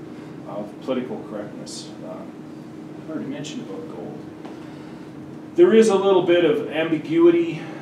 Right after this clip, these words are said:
with the terms majors and juniors. Uh, some people I see like to just leave it at two. Uh, the S and P people seem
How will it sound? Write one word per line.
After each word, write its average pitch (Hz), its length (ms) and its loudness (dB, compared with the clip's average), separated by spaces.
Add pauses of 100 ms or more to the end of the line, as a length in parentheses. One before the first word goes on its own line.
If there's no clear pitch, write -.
(120)
with 135 360 -2
the 120 240 -2
terms 143 520 0
majors 143 480 0
and 117 140 -4
juniors. 180 760 -2 (680)
Uh, 120 300 -4
some 160 440 0
people 139 320 0
I 123 80 0
see 135 260 -2
like 117 260 -2
to 120 100 -8
just 110 280 -8
leave 113 200 -4
it 113 80 -4
at 107 160 -12
two. 190 560 0 (600)
Uh, 120 640 -2
the 117 500 -4
S 143 240 -2
and 135 120 -2
P 151 160 -2
people 123 760 0
seem 135 280 0